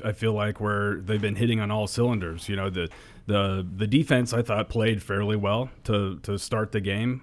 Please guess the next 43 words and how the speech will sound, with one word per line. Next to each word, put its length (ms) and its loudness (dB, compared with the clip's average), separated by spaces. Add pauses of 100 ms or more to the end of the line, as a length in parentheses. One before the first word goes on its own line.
and, 320 -2
uh, 320 0 (220)
but 100 4
the 100 4
offense 400 2
was 140 -2
struggling. 560 -4
And 140 -2
then 200 -2
the 80 0
offense 380 0
seemed 220 0
to, 200 -2 (100)
to 100 -2
get 420 -4
it 100 -2
together 360 0
in 80 -4
the 80 -6
second 300 -2
half, 260 -2
but 100 -4
that's 180 -2
when 140 0
the 80 -2
defense 460 -2
wore 180 -2
down. 340 -2 (320)
Uh, 200 -4
they 100 -2
were 80 -2
giving 240 0
up 140 -2
poor 460 2
field 300 -2
position, 760 -4
um, 560 -6
to 100 0
a 60 2
team 180 0
like 200 0
Wisconsin, 720 0 (420)
you, 380 0